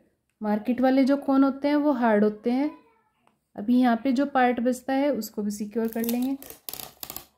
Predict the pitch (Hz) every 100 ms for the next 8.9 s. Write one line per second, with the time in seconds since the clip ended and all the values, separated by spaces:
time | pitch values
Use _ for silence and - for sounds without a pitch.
0 | _ _ - - _ _ 214 220 233 262
1 | 262 262 269 269 277 277 - 226 220 226
2 | 226 247 247 277 277 262 220 226 233 233
3 | 247 247 247 226 226 233 233 240 247 247
4 | 262 269 - 254 254 240 247 226 262 269
5 | 247 233 254 269 285 - _ _ _ -
6 | 233 226 262 262 - 277 277 294 294 247
7 | 240 262 262 240 233 233 254 240 233 214
8 | 254 285 - 240 214 196 - 175